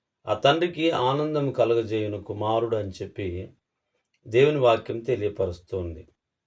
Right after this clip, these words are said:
పంతొమ్మిదవ వచనాన్ని చూద్దాము. దాసుడు, దాసుడు వాగ్దాండ-,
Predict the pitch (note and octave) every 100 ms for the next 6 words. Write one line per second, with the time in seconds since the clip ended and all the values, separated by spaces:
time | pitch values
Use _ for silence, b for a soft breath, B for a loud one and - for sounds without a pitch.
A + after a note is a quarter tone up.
0 | _ _ _ _ _ _ _ _ _ _
1 | _ _ _ _ A#2 C3 D#3+ D#3 C#3+ B2
2 | - A2+ G#2+ G2+ F#2+ F#2 F2+ F#2+ F#2 G2+
3 | A#2+ - _ _ _ _ _ _ _ _
4 | _ _ _ _ A#2 A#2+ D3 F3 F#3+ E3
5 | B2+ C3 C#3 - _ _ _ _ _ _
6 | _ _ _ _ _ _ _ _ _ _
7 | _ _ _ _ _ _ _ _ _ _
8 | - G#2+ B2+ C#3 D#3 A2+ G2 G#2+ A#2+ -
9 | _ _ _ _ _ _ - A2 A2+ C3
10 | B2+ C#3 C#3+ C#3 C3